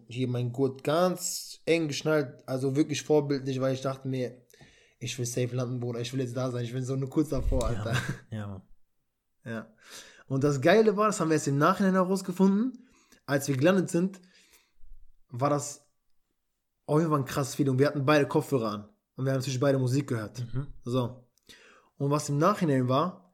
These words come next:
Speaker 2: Das haben wir erst genau auf dem Rückweg von New York, haben wir das dann, äh, quasi, haben wir das dann herausgefunden.
Speaker 1: Genau so,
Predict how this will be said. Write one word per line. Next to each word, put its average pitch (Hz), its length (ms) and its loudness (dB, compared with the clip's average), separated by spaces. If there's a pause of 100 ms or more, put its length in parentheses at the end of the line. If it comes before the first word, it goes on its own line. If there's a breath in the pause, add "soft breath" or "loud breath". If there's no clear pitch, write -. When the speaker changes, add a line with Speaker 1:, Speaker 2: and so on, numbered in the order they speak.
(160)
Speaker 2:
Das 135 180 -6
haben 175 120 0
wir 170 80 -2
erst - 400 -6
genau 156 280 0
auf 175 120 -6
dem 143 160 -4
Rückweg 175 600 0
von 185 340 2
New 170 100 4
York, 165 480 -2 (540)
haben 139 160 -4
wir 139 40 0
das 135 120 -2
dann, 135 300 -2
äh, 131 180 -2
quasi, 127 600 0
haben 123 120 -2
wir 131 60 0
das 123 100 0
dann 131 100 2
herausgefunden. 110 640 -8
Speaker 1:
Genau 139 260 2
so, 123 340 -6